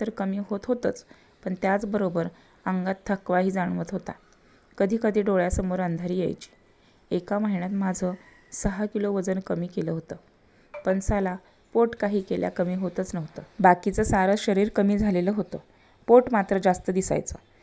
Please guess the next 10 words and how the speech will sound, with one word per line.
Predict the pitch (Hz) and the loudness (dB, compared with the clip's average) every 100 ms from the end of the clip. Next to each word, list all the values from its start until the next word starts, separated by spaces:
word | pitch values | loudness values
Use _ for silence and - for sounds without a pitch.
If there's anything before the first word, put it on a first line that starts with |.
| - _ | -20 _
समोरून | - 190 185 190 202 | 0 4 4 4 2
पाहणाऱ्यालाही | 208 190 175 180 185 185 175 185 - _ | 0 0 0 2 2 0 -2 -6 -12 _
ते | - | 2
बरोबर | 190 185 185 | 4 4 4
दिसत | 185 185 180 202 | 2 0 -2 -2
नव्हतं. | 208 - - - _ _ _ _ _ _ _ | -2 -4 -12 -14 _ _ _ _ _ _ _
अशी | 175 - | -6 -2
माझी | 226 185 202 - | 0 0 -2 -6
थकलेली | 190 190 185 165 147 - _ _ | -8 0 0 0 -4 -10 _ _
आणि | 175 185 | -4 -2